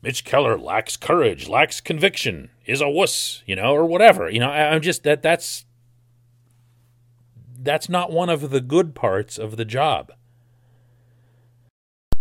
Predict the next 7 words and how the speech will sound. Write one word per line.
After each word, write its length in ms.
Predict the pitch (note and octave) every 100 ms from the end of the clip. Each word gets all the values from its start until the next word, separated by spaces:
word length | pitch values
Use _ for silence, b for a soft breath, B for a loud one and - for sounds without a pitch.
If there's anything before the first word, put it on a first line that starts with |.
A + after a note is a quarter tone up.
| - - _ _ _
But 140 | C#3
until 340 | F3 E3+ A3 A#3+
somebody 480 | - G#3+ G#3 F#3+ E3
comes 340 | - F#3 D#3+
up 160 | E3+ -
with 140 | D3+
answers 720 | C#3 F#3+ G#3 - B1 - -